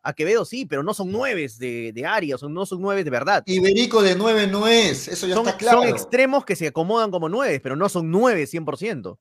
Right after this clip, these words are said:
Speaker 2: ¿Y el arquero?
Speaker 1: Mm.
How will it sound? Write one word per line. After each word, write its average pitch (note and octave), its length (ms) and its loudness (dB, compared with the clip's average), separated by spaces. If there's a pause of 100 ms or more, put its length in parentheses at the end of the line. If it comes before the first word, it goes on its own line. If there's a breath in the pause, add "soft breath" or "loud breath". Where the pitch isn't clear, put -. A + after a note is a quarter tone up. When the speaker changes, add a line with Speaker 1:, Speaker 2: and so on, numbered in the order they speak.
(140)
Speaker 2:
¿Y C#3+ 120 -6
el D3 100 0
arquero? G#3 580 -2 (1600)
Speaker 1:
Mm. B2 200 -14